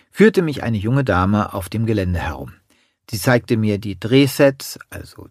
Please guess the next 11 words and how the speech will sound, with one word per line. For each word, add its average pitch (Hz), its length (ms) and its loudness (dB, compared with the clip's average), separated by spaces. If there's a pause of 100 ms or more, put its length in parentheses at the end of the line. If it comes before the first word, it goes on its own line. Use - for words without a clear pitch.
die 98 100 -10
aufgebauten 90 560 -6
Räume, 127 480 4
in 101 160 -4
denen 95 220 -4
die 90 80 -6
Schauspieler 101 800 0
vor 101 180 -2
der 85 100 -4
Kamera 98 380 -4
agieren, 90 420 -10